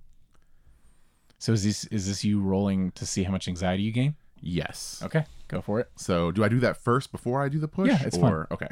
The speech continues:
Speaker 1: I, I, I like this. I like to knock it out so we don't forget about it.
Speaker 2: All right. So this is when I need my one that I rolled.
Speaker 1: Yes,
Speaker 2: or
Speaker 1: one
Speaker 2: that
Speaker 1: or
Speaker 2: two.
Speaker 1: two.
Speaker 2: Yeah.
Speaker 1: Yeah, both.
Speaker 2: It's a four.
Speaker 1: Okay, so that's two.
Speaker 2: So it's two.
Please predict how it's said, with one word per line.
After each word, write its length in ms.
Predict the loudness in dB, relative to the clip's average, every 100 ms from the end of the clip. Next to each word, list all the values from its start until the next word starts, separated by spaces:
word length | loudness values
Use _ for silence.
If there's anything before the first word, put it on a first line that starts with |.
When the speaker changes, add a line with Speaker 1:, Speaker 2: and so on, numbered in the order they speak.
| -12 -12 -6
Speaker 1:
I, 60 | -2
I, 160 | 2 4 6
I 20 |
like 260 | 4 2 0
this. 180 | -4 2
I 60 | 6
like 120 | 6
to 60 | 8
knock 240 | 4 4
it 60 | 2
out 100 | 2
so 60 | 2
we 60 |
don't 120 | 2 2
forget 220 | 0 0
about 220 | 0 -4
it. 100 | -2
Speaker 2:
All 80 | -2
right. 140 | -2 -4 -20 -20 -16
So 680 | -2 2 4 4 2 0 -2 -6
this 260 | 0 0 0
is 60 |
when 120 | 0 2
I 60 |
need 320 | 2 4 2 2
my 160 | 0
one 260 | 0 -2 -4
that 120 | -6
I 120 | -6
rolled. 180 | -4 2
Speaker 1:
Yes, 320 | 4 4 2 2
Speaker 2:
or 140 | 8
Speaker 1:
one 140 | 10
Speaker 2:
that 80 | 10
Speaker 1:
or 100 | 6
Speaker 2:
two. 140 | 6 6 6
Speaker 1:
two. 100 | -2 -8
Speaker 2:
Yeah. 260 | -6 -6 -10 -18 -20 -10
Speaker 1:
Yeah, 160 | -8 -6 -2
both. 260 | 2 2 2 -4 -8 -14 -20 -20 -20 -20 -20 -20 _ _ -4
Speaker 2:
It's 180 | -2 -2
a 60 |
four. 540 | -8 -6 -6 -6 -8 -10
Speaker 1:
Okay, 120 | -6 -4
so 140 | -4
that's 100 | -2
two. 260 | 2 0 0 _ _
Speaker 2:
So 160 | -8 -6
it's 160 | -6 -8
two. 340 | -8 -8